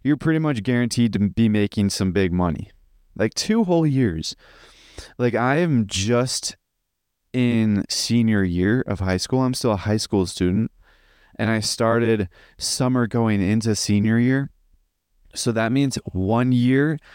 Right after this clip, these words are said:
will be summer going into freshman year of college, which, by the way, I'm not going to college, but I'm just giving, like, general numbers of the path that I was supposed to be going down, like, the path that everyone around me is going down.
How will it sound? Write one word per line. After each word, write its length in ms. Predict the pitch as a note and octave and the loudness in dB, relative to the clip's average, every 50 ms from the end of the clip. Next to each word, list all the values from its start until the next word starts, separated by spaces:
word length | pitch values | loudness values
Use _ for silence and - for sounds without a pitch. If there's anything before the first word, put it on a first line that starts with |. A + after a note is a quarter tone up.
| - - - | -20 -6 -2
will 160 | A2+ A#2+ A2+ | -2 0 2
be 380 | G#2 B2+ B2 A#2 A2 G#2 F#2 - _ _ _ _ _ _ _ _ _ _ | 2 2 2 4 2 2 0 -4 _ _ _ _ _ _ _ _ _ _
summer 520 | - - - - - C3+ C3 C3 C3+ C3 B2 | -10 -8 -6 -2 -2 0 0 2 0 0 0
going 300 | G#2 C3 B2+ B2 B2 A#2+ | 0 0 0 2 2 2
into 520 | A#2+ A2+ A2+ - A#2+ A#2 G#2+ G#2 F#2+ F#2 - | 0 0 0 0 0 2 2 2 2 0 -2
freshman 400 | - - B2 A#2+ A2+ - C3 B2 | -4 -4 -4 -4 -2 0 0 2
year 100 | A#2+ A#2 | 2 2
of 80 | A2 - | 0 -2
college, 400 | - - G#2+ G2+ A2 A#2+ A2+ G#2+ | -2 -2 0 0 0 0 0 0
which, 180 | G#2+ A2 - | -2 -2 0
by 120 | - A2+ A2 | 0 0 2
the 80 | A2 | 2
way, 120 | G#2+ G#2+ G#2 | 2 2 0
I'm 200 | G2+ G2 F#2+ F#2 | 2 2 0 2
not 260 | F2+ F#2 F#2+ F2+ - | 2 0 -2 -2 -2
going 280 | - G#2 G#2 G2+ G#2 G#2 | -2 0 0 2 0 0
to 60 | G#2 | -2
college, 560 | - - A2 G#2 G#2+ A2+ A#2 A#2+ G#2+ G#2+ E2 | -2 -2 0 0 2 2 0 0 -2 -4 -4
but 300 | - G#2 G2 F#2 F2 - - - - G#2+ - | -2 0 0 0 0 -2 -8 -14 -18 -8 -4
I'm 80 | - | -2
just 180 | G#2+ G#2 G#2+ - | 0 0 0 0
giving, 280 | - A#2 A2+ A2+ A2 G#2+ | 0 0 0 2 2 0
like, 300 | G2 F#2 - - - _ - _ _ _ _ _ _ _ _ _ _ _ _ _ _ - - - _ _ F#2+ | 0 -2 -4 -6 -18 _ -20 _ _ _ _ _ _ _ _ _ _ _ _ _ _ -20 -20 -20 _ _ -10
general 480 | F2 - G#2+ G2+ G2 G2+ G#2+ G#2 G2+ F#2 | -6 -2 -2 0 0 0 0 0 0 0
numbers 460 | F2+ F2 F2+ F#2 F#2 G#2 A#2 A2 A2 | 0 0 0 0 0 0 0 0 0
of 180 | G#2 F#2+ E2 - - - - - _ _ | -2 -2 -2 -6 -18 -20 -20 -20 _ _
the 140 | - - - | -6 -6 -4
path 420 | - - - G#2+ G#2 G2+ F#2+ - - | -4 -4 -4 -2 -4 -4 -6 -4 -4
that 200 | A#2 A2 G2 - - | -2 -2 -2 -2 -4
I 160 | G2+ G#2 G#2 | -2 0 0
was 260 | G2+ F#2+ G2 F#2+ F2+ | 2 2 2 0 0
supposed 640 | - - - G2+ - - - G2+ G2+ G#2+ G#2+ - - - | -2 -4 -4 -4 -6 -6 -4 -2 0 0 0 -2 -4 -6
to 60 | G#2+ | -4
be 180 | F#2+ A2+ A2+ G2+ | 0 0 0 0
going 380 | - A#2+ A2+ A2+ A#2 A#2 A#2 | 0 0 0 2 0 0 0
down, 420 | G#2+ A#2+ A#2 A#2+ B2 C3 C3 C3+ C3 - - - - _ | 0 0 0 0 0 0 -2 -4 -6 -10 -16 -20 -12 _
like, 140 | - A2 F#2+ | -4 -4 -4
the 40 | - | -2
path 280 | - A2+ G#2+ G#2+ - | -4 -4 -4 -4 -2
that 120 | - A2+ - | -4 -2 -2
everyone 480 | - G2+ F2 A2 G#2+ G2+ G#2 G#2 F#2+ - - - - - | -2 -2 0 0 0 0 0 -2 -2 -4 -10 -20 -12 -2
around 440 | - G#2+ G#2 G2+ F#2 F#2 F#2+ G#2+ G#2+ | -2 0 0 2 0 0 0 0 2
me 120 | A#2 A#2 | 2 2
is 120 | A#2+ A#2 G#2+ | 0 0 -2
going 260 | - B2+ B2+ B2 A#2+ | -2 -2 0 0 0
down. 300 | B2 B2+ B2+ C3+ C#3+ C3+ | 0 0 0 -2 -4 -6